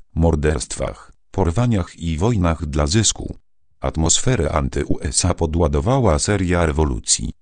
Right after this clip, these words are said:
motywowanych łamaniem praw człowieka, w którym U S A może być wspólnikiem, oraz rosnące wątpliwości świata w oficjalną wersję jedenaście dziewięć, ponad siedemdziesiąt siedem procent według niedawnego sondażu w Australii.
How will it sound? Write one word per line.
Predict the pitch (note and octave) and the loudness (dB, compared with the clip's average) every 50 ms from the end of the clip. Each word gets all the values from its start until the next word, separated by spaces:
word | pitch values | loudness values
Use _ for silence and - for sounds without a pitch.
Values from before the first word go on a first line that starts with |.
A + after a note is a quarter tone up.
| _ - | _ -2
motywowanych | D#2+ E2 D#2+ - - C#2+ D2 C#2+ D#2 G2 A2+ A#2 G2 E2 - | 0 2 2 2 0 -2 -2 -2 -2 0 0 2 0 0 0
łamaniem | F#2 E2 D2+ D#2+ F#2 G2 F#2+ F#2 F2+ F2+ F2 | 0 0 2 2 4 4 6 6 4 4 4
praw | - A2 A#2 G#2 - - - | 2 0 0 0 -2 -4 -4
człowieka, | - - G#2 F#2+ D2 B1 G#1+ G#1 - A#1 A1 A1+ - - _ _ - | -2 -2 0 0 -2 -2 -6 -6 -8 -8 -10 -10 -12 -14 _ _ -18
w | - - | -14 -12
którym | - - - A#2 A#2 G2+ F#2+ | -4 0 2 4 4 6 6
U | F#2+ F#2+ G2 - | 6 4 4 2
S | - D#2+ C2 - - | 0 -2 -2 0 0
A | B2 B2 A#2 | 2 2 2
może | A2 F2+ D2 D2 C2+ | 2 2 2 2 2
być | C2+ C#2 C2+ - - | 0 0 -2 -4 -6
wspólnikiem, | - - - - - E2+ E2+ D#2+ D2 C2 - - C2+ B1 A1+ G#1+ G#1+ - - - _ - | -6 -6 -4 -2 -2 0 0 0 0 -2 -4 -8 -10 -10 -10 -10 -12 -16 -20 -20 _ -4
oraz | A#2+ B2 A#2+ A2+ G#2+ - - | 0 2 2 2 0 0 0
rosnące | E2 D#2 - - G#2+ A2+ A#2 G#2+ - - D#2 | 0 0 0 0 0 0 0 0 0 0 0
wątpliwości | D#2 F2+ F2 D#2+ - - G#2+ G#2+ A2 C3+ C#3 - - - F2 E2 D2+ | 2 0 0 0 -2 -2 0 0 2 2 2 0 0 0 0 0 0
świata | - - - - G#2+ G2 - G#2+ F2+ | -2 -4 -2 0 0 2 2 2 2
w | D#2 | 2
oficjalną | D#2 - D#2+ D2 - - G#2+ A2+ A#2+ B2 B2 A#2 A2+ G#2+ G2 | 0 -2 -4 -4 -2 2 2 2 2 4 4 4 4 4 2
wersję | D#2 F#2+ F#2+ C#2 - - G2+ G2 | 2 0 -2 -2 -2 0 2 4
jedenaście | D#2+ C#2+ C#2+ C#2 E2+ F2 F#2+ A2+ B2 - - - D#2+ D#2 | 4 4 2 2 2 4 4 2 2 0 0 2 2 2
dziewięć, | D2 E2+ E2+ C#2 B1+ A#1 A1 G#1 - - - - - - _ _ - | 2 2 0 0 0 -2 -4 -6 -8 -8 -10 -12 -14 -16 _ _ -4
ponad | - C#3 D#3 D3+ B2 A2 - - - | -2 0 2 2 2 0 0 -4 -4
siedemdziesiąt | - F#2 D#2+ D#2+ D#2 D#2+ F2 A#2+ - - B2+ B2 A2 - | -2 0 2 2 2 2 0 0 2 2 4 4 4 2
siedem | - - - C#2 C2+ C#2+ D2 D2 | 0 -2 -2 0 0 0 0 0
procent | - - A#2 G2+ - - D#2+ D#2 D2 D2+ | 0 0 -2 0 0 0 0 0 0 0
według | C#2+ D#2 C#2 C#2 C#2 D2 C#2 - - | 0 -2 -2 -2 -2 -4 -4 -4 -2
niedawnego | F2 E2 D#2+ C#2+ C#2+ C2 C2+ D#2+ D#2+ D2+ C#2+ C#2+ D2 | 0 0 0 0 -2 -2 0 0 0 0 0 -2 -2
sondażu | D#2+ - E2 D#2+ D#2+ G2 A#2 B2 A2 A#2 B2 B2 | 0 0 0 0 0 0 0 2 2 2 2 2
w | - | 0
Australii. | C3 B2 A#2 G#2 - - - F2+ D2 B1 A1 A#1 A1 A1 A1+ | 0 -2 -2 -2 -2 -2 -2 -2 -2 -2 -4 -6 -8 -10 -12